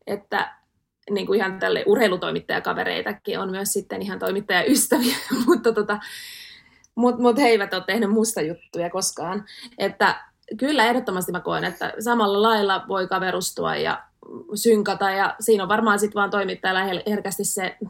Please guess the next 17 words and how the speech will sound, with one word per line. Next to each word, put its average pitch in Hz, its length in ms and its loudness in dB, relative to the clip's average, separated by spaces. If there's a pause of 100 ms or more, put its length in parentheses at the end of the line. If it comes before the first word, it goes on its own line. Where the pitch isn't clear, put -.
(100)
itellä 196 320 0
se 175 240 -6 (680)
vedettävä 202 420 0
se 180 220 -2
raja, 202 400 4
että 175 200 -2
mikä 208 320 6
on 180 120 0
sitten 185 260 0
yksityistä 202 640 2
ja 180 140 0
mikä, 190 300 -2 (200)
mikä, 240 340 0
minkä 233 260 2
voi 185 140 0
painaa 190 380 0
lehtiin. - 640 -8